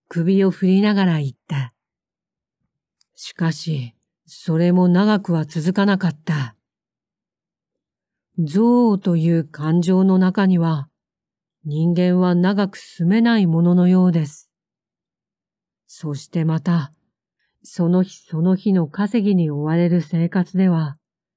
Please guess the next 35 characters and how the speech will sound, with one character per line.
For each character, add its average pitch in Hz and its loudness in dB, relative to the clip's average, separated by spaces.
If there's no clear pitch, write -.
ど 202 0
ん 247 4
な 190 2
感 165 -2
情 175 2
も 180 2
す 175 -6
り 185 2
減 202 0
っ - -
て 190 -4
し - -6
ま 170 2
う 190 4
の 185 4
で 160 -2
し 151 -6
ょ 160 0
う。 - -20
さ 156 -4
よ 160 0
う。 - -20
あ 196 -2
と 196 -2
は 175 2
申 214 2
す 233 -2
ま 190 2
で 175 2
も 156 0
あ 156 -2
り 170 2
ま 175 2
せ 180 0
ん。 143 -2